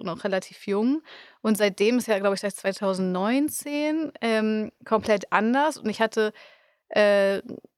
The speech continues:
jetzt, als ich mich da beworben hab, die letzte Staffel, ähm, angeguckt, weil das überschneidet sich quasi immer so ein bisschen.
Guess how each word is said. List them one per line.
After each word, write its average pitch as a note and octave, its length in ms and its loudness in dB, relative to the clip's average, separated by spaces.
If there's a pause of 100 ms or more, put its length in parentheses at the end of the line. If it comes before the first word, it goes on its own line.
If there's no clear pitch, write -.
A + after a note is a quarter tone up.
(460)
jetzt, G3+ 220 2
als G3 160 -6
ich G3+ 140 -8
mich G3+ 100 -4
da F#3+ 120 0
beworben F#3+ 360 0
hab, G#3 160 -2
die G3+ 140 -4
letzte G#3 320 -4
Staffel, G3+ 520 -2 (300)
ähm, C4+ 580 0
angeguckt, C4 640 -2
weil G3 200 2
das - 320 -6 (160)
überschneidet G3 500 -4
sich A#3 200 -10
quasi A3 200 0
immer A3 180 -4
so A3 80 -2
ein A3+ 60 -4
bisschen. C4 360 -4